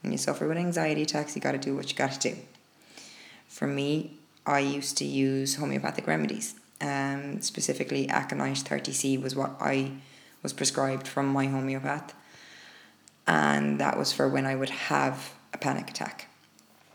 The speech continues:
Once it came on, I would take the pill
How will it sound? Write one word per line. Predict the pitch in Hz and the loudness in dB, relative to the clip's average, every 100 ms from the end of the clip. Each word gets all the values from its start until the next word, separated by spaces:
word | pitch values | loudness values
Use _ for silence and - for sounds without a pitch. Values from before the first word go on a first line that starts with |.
| _ - - | _ -12 -4
Once | 143 135 | 0 0
it | - | 0
came | 139 135 | 0 2
on, | 135 135 135 - - - _ _ _ _ _ - | 2 2 -2 -10 -20 -20 _ _ _ _ _ 0
I | 143 | 0
would | 139 | 0
take | 139 135 135 | 0 0 -2
the | |
pill | - 135 135 | 0 2 2